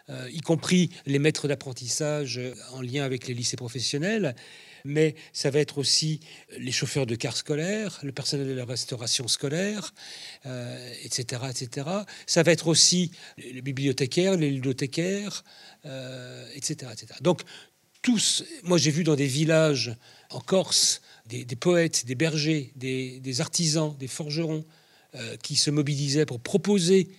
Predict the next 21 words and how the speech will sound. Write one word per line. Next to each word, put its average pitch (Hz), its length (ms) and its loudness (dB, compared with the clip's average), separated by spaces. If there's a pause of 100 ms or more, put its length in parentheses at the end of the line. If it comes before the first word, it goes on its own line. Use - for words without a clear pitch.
(240)
de 131 80 -8
transmettre 180 840 0
aux 139 140 -2
enfants, 151 420 -4 (480)
euh, - 80 -10
pendant 147 420 0
les 135 120 -6
tr-, - 160 -14
fameuses 147 520 0
trois 143 280 -4
heures 147 120 -2
de 135 60 -4
NAPTAP, 135 580 -6 (460)
de 131 100 -12
leur 135 120 -8
transmettre 147 560 -2
le 147 120 2
goût 208 240 2
de 185 100 4
leur 147 140 2
métier 160 480 2